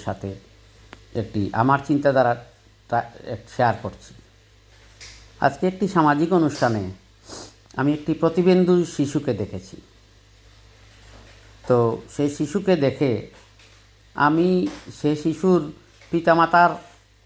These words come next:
যে ফিলিংসটা, তার মনে করেন ওয়ান পার্সেন্ট ফিলিংস নিয়ে আমি যখন আমার এক পরিচিত জনের স-, সহিত আলাপ করি, তখন আমি ওয়ান পার্সেন্ট ফিলিংস নিয়ে আমার চোখে জল এসে গেছে।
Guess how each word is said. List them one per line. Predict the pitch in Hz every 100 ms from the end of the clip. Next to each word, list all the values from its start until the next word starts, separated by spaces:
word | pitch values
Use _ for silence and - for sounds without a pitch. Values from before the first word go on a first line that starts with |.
| 127
যে | 117 131 127 131 - _ _ _ _ _ - -
ফিলিংসটা, | 147 180 170 - 110 85 - - - - -
তার | 175 202 - - -
মনে | 156 147
করেন | 143 151 156 156 - - -
ওয়ান | 180 214
পার্সেন্ট | 214 190 - 147 123
ফিলিংস | 143 139 139 139
নিয়ে | 113 107
আমি | 110 107 110 107 - - - - - -
যখন | 127 127 139
আমার | 123 123 127 - - _ _ _
এক | 131 120 - _ - - -
পরিচিত | 147 135 151 151
জনের | 147 147 143 139 -
স-, | 131 113 -
সহিত | 127 123
আলাপ | 123 120 -
করি, | 110 104 104 - _ _ _ _ -
তখন | 127 139 135
আমি | 127 123 131 -
ওয়ান | 180 214
পার্সেন্ট | 214 208 - 190 180
ফিলিংস | 143 143 139
নিয়ে | 123 120
আমার | 120 117 -
চোখে | 120 113
জল | 107 101
এসে | 104 -
গেছে। | 92 104 -